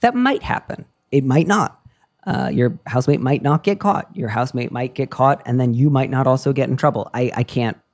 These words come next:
predict that perfectly. But yeah, I, th-, I think it's really true that, like, this has to do with the way that your home is set up,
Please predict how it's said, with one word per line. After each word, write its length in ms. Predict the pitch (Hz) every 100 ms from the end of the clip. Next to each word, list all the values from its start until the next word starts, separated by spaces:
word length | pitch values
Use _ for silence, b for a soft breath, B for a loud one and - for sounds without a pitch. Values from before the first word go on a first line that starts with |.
| _
predict 340 | - 131 131 -
that 220 | 117 -
perfectly. 460 | 139 135 131 135
But 160 | 135 160
yeah, 160 | 214 202
I, 80 | 160
th-, 180 | -
I 60 | 165
think 200 | 185 208
it's 140 | 185
really 160 | 175 165
true 240 | - 202
that, 160 | 170 139
like, 240 | 120 120 - B B B
this 120 | - 135
has 200 | 139 -
to 80 |
do 180 | 139 135
with 220 | 123 123 - _ _
the 100 | -
way 200 | 123 123
that 120 | 127
your 200 | 110 113
home 240 | 107 117 117
is 80 | -
set 200 | 110 107
up, 300 | 131 -